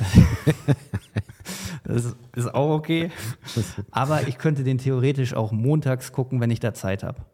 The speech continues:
Speaker 1: Okay.
Speaker 2: Durch die Mediathek. Und das wird ja immer mehr, dass Medien sich auch den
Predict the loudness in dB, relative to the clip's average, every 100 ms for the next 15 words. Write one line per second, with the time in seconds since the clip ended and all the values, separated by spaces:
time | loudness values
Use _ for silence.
0 | _ _ -8 -8 -4 0 0 -2 -2 -2
1 | -2 0 0 -2 -2 -4 -4 -6 -2 -2
2 | -2 -8 -18 -20 -20 -4 -2 0 -2 -2
3 | 0 2 2 4 4 2 2 -2 -2 2
4 | 2 2 2 2 0 -4 -4 -4 -4 -4
5 | -2 -2